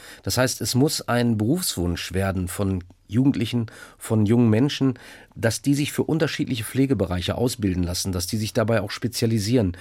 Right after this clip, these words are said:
Ich habe jetzt gerade wieder mit einer jungen Pflegerin in Ausbildung gesprochen, die dann erzählte von ihren Schwierigkeiten, mit aggressiven Patienten umzugehen. Also wenn man das Schicksal hat, dass jemand in so eine Aggressivität abrutscht und das natürlich gar nicht mehr kontrollieren kann,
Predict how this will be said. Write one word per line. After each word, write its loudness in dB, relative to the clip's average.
Ich -6
habe -2
jetzt 0
gerade 2
wieder 4
mit 4
einer 4
jungen 4
Pflegerin 2
in 0
Ausbildung 2
gesprochen, -2
die 2
dann 4
erzählte 0
von 0
ihren 2
Schwierigkeiten, -2
mit 0
aggressiven -2
Patienten -4
umzugehen. -6
Also -2
wenn 2
man 2
das -2
Schicksal -2
hat, -8
dass 0
jemand 2
in 2
so 2
eine 2
Aggressivität -2
abrutscht -2
und 0
das -2
natürlich -2
gar 0
nicht 0
mehr 2
kontrollieren 2
kann, -6